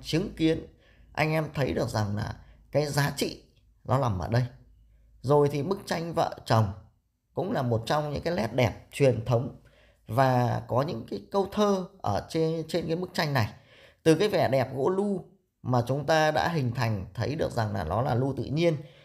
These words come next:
Sau đó thì chúng ta sẽ thấy được rằng là một số các cái câu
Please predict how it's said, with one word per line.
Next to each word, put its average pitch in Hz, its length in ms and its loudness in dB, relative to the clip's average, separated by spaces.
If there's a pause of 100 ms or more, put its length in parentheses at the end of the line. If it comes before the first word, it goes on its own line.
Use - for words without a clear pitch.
(120)
Sau 165 220 4
đó 135 240 4
thì 160 120 -2
chúng 139 200 -2
ta 143 260 2
sẽ 90 280 -2
thấy 131 180 0
được 131 180 -2
rằng 113 200 0
là 98 200 -6 (360)
một 113 260 2
số 131 480 2
các 196 160 -6 (180)
cái 135 120 -2
câu 156 220 -2